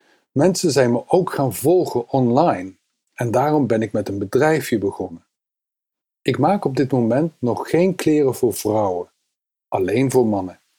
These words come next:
Op maat, volgens de mode vanaf zestienhonderd tot ongeveer negentien twintig. Dat vind ik fantastisch.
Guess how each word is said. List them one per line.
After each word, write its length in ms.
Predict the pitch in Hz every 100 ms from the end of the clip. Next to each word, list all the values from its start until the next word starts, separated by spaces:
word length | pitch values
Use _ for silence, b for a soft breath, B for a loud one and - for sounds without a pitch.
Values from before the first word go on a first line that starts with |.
| _ _ _ _ _ _ -
Op 180 | 185 180
maat, 580 | 147 180 95 - - - _ _ _ _ _
volgens 440 | - 160 131 117
de 80 | -
mode 500 | 104 117 160 185 185 -
vanaf 360 | - 120 110 -
zestienhonderd 1120 | - 175 - - 139 110 117 107 104 - - _ _
tot 200 | - 170
ongeveer 680 | 160 139 135 113 110 104 107 -
negentien 600 | 113 113 - 104 - 98
twintig. 540 | - 95 90 104 _ _ _ _ _ _ _
Dat 200 | 135 139
vind 180 | - 107
ik 140 | 92
fantastisch. 1080 | - 107 92 _ - 147 135 - 90 - -